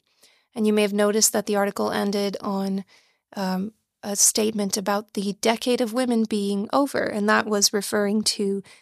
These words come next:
the U N decade of women between nineteen seventy-five and nineteen eighty-five,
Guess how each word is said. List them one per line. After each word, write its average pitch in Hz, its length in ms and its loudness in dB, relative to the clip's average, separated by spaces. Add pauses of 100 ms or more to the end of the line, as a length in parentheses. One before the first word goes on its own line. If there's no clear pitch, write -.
(260)
the 214 100 6
U 220 340 4
N 202 300 2
decade 196 480 -2
of 208 280 -6
women 196 360 2
between 196 380 -2
nineteen 202 360 2
seventy-five 196 800 0
and 196 140 -2
nineteen 196 400 0
eighty-five, 208 600 -2